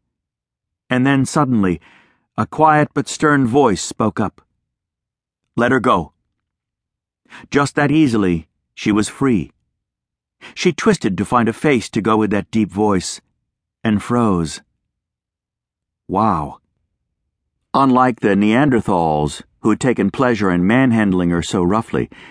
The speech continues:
this man looked smooth and debonair and sexy. He strode toward them with a frown that brooked no arguments.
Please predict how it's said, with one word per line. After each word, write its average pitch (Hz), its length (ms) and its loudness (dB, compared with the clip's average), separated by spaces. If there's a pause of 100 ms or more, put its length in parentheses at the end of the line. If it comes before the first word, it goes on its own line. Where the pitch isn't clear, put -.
(460)
this 147 220 2
man 147 240 2
looked 135 220 0
smooth 95 680 0
and 73 240 0
debonair 110 680 0
and 82 280 -2 (540)
sexy. - 580 -6 (880)
He 151 140 0
strode 185 400 2
toward 165 320 2
them 117 160 2
with 110 120 2
a 107 40 -4
frown 120 460 2
that 95 200 -2
brooked 120 240 -2
no 120 200 2
arguments. 98 680 -2